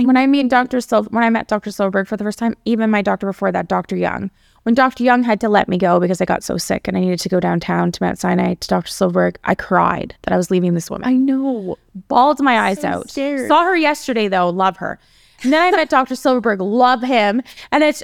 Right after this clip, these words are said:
Speaker 1: and, like, now I'm thinking you're with Doctor Walters. But so when you're at Sick Kids Hospital here in Canada, in Ontario, in Toronto,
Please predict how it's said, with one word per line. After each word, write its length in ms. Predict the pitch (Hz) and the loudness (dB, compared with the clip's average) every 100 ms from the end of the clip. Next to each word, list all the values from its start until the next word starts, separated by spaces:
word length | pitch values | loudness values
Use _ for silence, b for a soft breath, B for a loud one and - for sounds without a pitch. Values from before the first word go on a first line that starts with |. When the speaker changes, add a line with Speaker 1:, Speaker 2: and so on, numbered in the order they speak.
| - | -2
Speaker 1:
and, 80 | 285 | 0
like, 260 | 277 - 262 | 0 0 2
now 240 | 277 302 | 2 4
I'm 120 | 294 | 2
thinking 360 | 285 277 277 262 | 2 0 2 2
you're 160 | 277 | 2
with 120 | 277 277 | 0 0
Doctor 260 | 233 226 | 0 0
Walters. 580 | 214 233 302 254 214 - - _ - | 2 2 2 0 -2 -6 -20 _ 0
But 340 | 302 277 - _ | 2 2 0 _
so 400 | - 269 247 233 - | -4 2 2 2 -2
when 240 | - 262 269 | 0 2 4
you're 140 | 302 | 4
at 100 | 269 | 2
Sick 140 | 269 - | -2 -4
Kids 160 | 233 | -2
Hospital 320 | 247 233 240 | -2 0 -2
here 560 | 226 - 214 202 196 202 - _ | -2 0 0 2 0 -2 -8 _
in 360 | 226 208 202 196 | -2 0 -2 -4
Canada, 420 | - 320 277 202 | -2 0 2 2
in 100 | 208 | 2
Ontario, 440 | 202 - 277 220 | 0 -2 0 0
in 80 | 208 | -2
Toronto, 560 | - 262 294 233 202 | -2 0 0 0 0